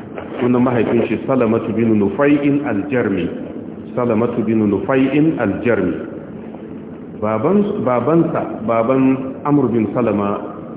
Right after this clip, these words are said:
ya ce, "Ji'tukum min indin Nabi sallallahu alaihi wasallam haqqan."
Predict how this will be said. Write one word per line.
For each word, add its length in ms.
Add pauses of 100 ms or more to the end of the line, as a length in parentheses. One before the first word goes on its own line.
(280)
ya 160
ce, 240
"Ji'tukum 400
min 240
indin 320
Nabi 240
sallallahu 480
alaihi 240
wasallam 320
haqqan." 340